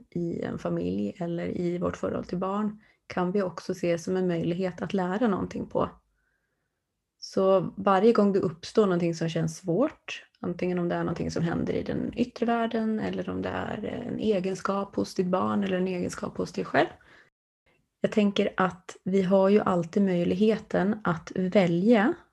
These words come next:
om vi ska möta det som vi upplever som svårt, som ett offer, att, "Åh, stackars oss", eller "Stackars mig", eller "Åh, gud vad det här är svårt och jag skulle önska att det inte var så här". Eller så kan vi välja att se det som en möjlighet att växa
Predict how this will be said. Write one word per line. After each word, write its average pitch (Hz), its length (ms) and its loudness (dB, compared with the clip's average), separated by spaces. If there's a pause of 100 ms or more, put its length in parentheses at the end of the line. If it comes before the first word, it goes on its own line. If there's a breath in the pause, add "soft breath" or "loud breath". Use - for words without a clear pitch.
(180)
om 185 200 2
vi 175 200 2
ska 175 220 -2
möta 175 440 0
det 170 160 2
som 185 160 -2
vi 180 100 0
upplever 185 420 0
som 185 360 -2
svårt, - 720 0 (580)
som 180 640 2 (540)
ett 185 100 0
offer, 277 440 4 (160)
att, - 420 -2
"Åh, 202 180 4
stackars 185 380 0
oss", 180 320 2
eller 175 160 4
"Stackars 175 340 -4
mig", 170 360 4
eller 170 220 4
"Åh, 190 100 0
gud 185 120 0
vad 170 100 2
det - 20 2
här 165 80 0
är - 40 0
svårt 165 400 2
och - 60 2
jag - 60 0
skulle 175 160 0
önska 165 240 0
att - 40 -6
det 165 60 2
inte 160 160 2
var 156 180 4
så - 120 -2
här". - 240 0 (640)
Eller 220 480 6
så - 140 -4
kan 196 140 2
vi 196 80 4
välja 175 300 4
att 180 80 0
se 165 200 2
det 165 80 0
som 170 200 0
en 175 200 0
möjlighet 165 440 0
att 175 80 -4
växa - 460 -2